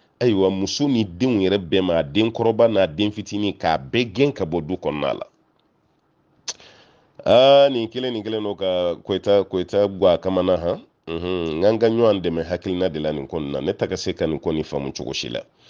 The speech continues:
A sabanan ye fɛn jumɛn ye? I b'o jateminɛ kosɛbɛ. Ni janaja kɛra, mɔgɔw tɛ warimisɛnnin dɔw di yan. Dugu bɛɛ n'a ka laada n'a ka taga siraw don. Mɔgɔw bɛ wariw di, dɔw bɛ kɛmɛ di, kɛmɛ fila, wa kelen, wa tan. Wari dɔw bɛ fara ɲɔgɔn kan,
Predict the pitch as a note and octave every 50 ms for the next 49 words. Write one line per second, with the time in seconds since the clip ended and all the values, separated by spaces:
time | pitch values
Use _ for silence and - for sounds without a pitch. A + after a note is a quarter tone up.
0 | - - - - - - - - _ _ _ - - C3+ - G3+ G#3+ B3 G3+ G3+
1 | E3 C3 - C#3+ C3+ A#2+ G2+ G#2 G2+ G#2 G2 F#2+ G#2+ A#2+ C3+ E3 E3 A#2 G#2+ G#2
2 | - - A2+ G#2+ F#2+ F2+ E2+ - - G#2 - - G#2+ G2 A#2 - - - - F#2
3 | A2 D3 D#3 A#2 G#2+ A2+ G#2 G2 F#2+ E2 G#2 G#2+ G#2+ - - E2+ D#2 D#2 D#2 -
4 | _ _ _ _ _ _ _ _ _ _ _ _ - D#2+ F2 F2 B2+ C3+ C3 -
5 | A#2 A2 A2 A2+ A2+ A2+ A2+ - A2+ A2+ A2+ G#2+ F#2+ F#2+ F#2 F2+ F2+ F#2 F#2 F2+
6 | E2+ D2+ D2 D2 D2+ F#2 G#2 A2 G2 G2+ F#2 G2 G2 F#2+ - - F2+ E2+ D#2+ D#2
7 | D2+ D2 E2 F2 F2 F2+ F#2 F2+ - E2+ D#2+ - F2 E2+ E2+ - - E2 D#2+ D#2
8 | C#2+ B1 G#1+ G#1 _ _ _ _ _ - D#2+ E2 F#2 G#2+ G#2+ F2+ G2 F#2 F2+ F#2
9 | F#2+ F#2 F2 E2 D2 D2+ F2+ F2+ F2 F2 D#2+ D#2 F2+ F#2 F2+ E2+ F2 E2+ - -
10 | D2 D2 D#2 D2 C#2+ E2 F2 F2 E2+ E2+ - D#2+ D2+ D#2 F2+ F2 - - D#2 E2+
11 | F2 F2 E2+ D#2+ E2 E2 - - E2+ E2 F2 F2 F2 E2 E2 F2 F2 E2+ - -
12 | F2+ F2+ F2 F2 _ _ _ _ _ _ _ _ - - E2 G#2 F2+ B2+ A2+ A2+
13 | A2+ A2 G2+ A2 G#2+ - G2+ F#2 F2 E2+ F2+ G2 F#2+ F2+ F2 - D#2+ D#2+